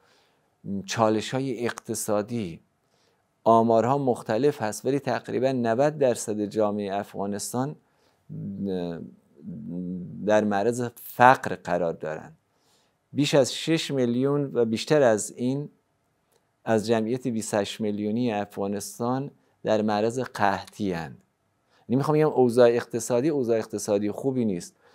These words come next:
به اضافه شما چالش‌های بین‌المللی رو که جامعهٔ بین‌الملل هم اونها رو به رسمیت نمی‌شناسه اضافه کنید. بنابراین یه حجم وسیع از چالش‌ها رو این گروه باش مواجه هست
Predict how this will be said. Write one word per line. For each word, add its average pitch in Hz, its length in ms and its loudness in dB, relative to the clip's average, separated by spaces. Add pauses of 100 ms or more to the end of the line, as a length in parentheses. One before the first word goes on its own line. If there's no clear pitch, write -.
(320)
به 160 260 12
اضافه 185 380 8
شما 156 520 0 (680)
چالش‌های 120 460 4
بین‌المللی 113 800 2
رو 151 120 2
که 135 140 -6
جامعهٔ 110 320 6
بین‌الملل 107 680 2
هم 131 200 -4
اونها 110 200 -6
رو 110 80 0
به 107 100 -4
رسمیت 101 440 -2
نمی‌شناسه 98 640 -8
اضافه 95 440 -4
کنید. - 300 -16 (680)
بنابراین 127 380 6
یه 160 280 4
حجم 139 320 2
وسیع 123 640 0
از 110 140 -4
چالش‌ها 117 500 -2
رو 160 60 2
این 147 180 -2
گروه 120 300 -2
باش 117 300 -2
مواجه 92 540 2
هست 95 420 -2